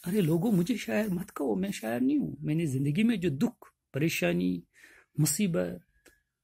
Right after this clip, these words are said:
फरमानी, यास देखी है,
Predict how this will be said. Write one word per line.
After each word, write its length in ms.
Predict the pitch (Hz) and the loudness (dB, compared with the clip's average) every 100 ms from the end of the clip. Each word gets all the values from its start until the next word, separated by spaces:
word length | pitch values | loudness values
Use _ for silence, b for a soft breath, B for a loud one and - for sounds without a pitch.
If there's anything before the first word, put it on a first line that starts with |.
| - | 2
फरमानी, 640 | 185 185 185 180 165 156 | 6 6 4 0 0 2
यास 560 | 190 185 180 170 - - _ _ _ b b b _ - - _ _ _ _ _ - | 2 2 -2 -8 -14 -20 _ _ _ b b b _ -18 -18 _ _ _ _ _ -4
देखी 420 | 147 143 - 262 | 0 0 2 4
है, 320 | 196 135 - | 4 0 -6